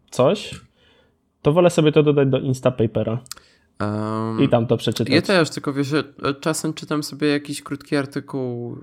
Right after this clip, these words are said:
Speaker 2: nie wiem, w pracy i to jest rzecz, którą muszę przeczytać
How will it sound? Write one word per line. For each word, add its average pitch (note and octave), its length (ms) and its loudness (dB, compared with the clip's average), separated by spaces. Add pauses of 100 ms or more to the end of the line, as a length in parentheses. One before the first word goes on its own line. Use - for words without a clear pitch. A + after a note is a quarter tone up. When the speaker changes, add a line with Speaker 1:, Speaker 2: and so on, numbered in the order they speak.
(120)
Speaker 2:
nie A#2 180 -6
wiem, G#2+ 240 -8
w - 240 -20
pracy C#3+ 600 0 (420)
i A2+ 100 -8
to B2 80 -2
jest A#2 120 0
rzecz, G#2+ 220 -8
którą A#2 200 -4
muszę A2+ 260 -4
przeczytać G#2+ 480 -8